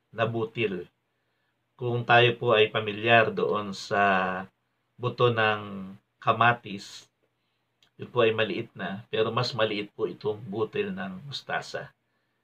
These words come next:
Pero ang sabi dito, pag ito ay itinanim,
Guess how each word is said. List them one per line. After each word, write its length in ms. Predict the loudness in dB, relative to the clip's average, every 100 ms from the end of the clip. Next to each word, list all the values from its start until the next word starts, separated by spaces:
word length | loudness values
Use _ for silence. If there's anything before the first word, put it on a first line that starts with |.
| _ _
Pero 240 | 6 8 8
ang 80 |
sabi 320 | 10 8 8 2
dito, 560 | 2 2 0 0 -2 _ _ _ _ _ -4
pag 160 | 0
ito 320 | 0 4 6 8
ay 240 | 6 4
itinanim, 880 | -2 0 2 4 2 0 -4 -8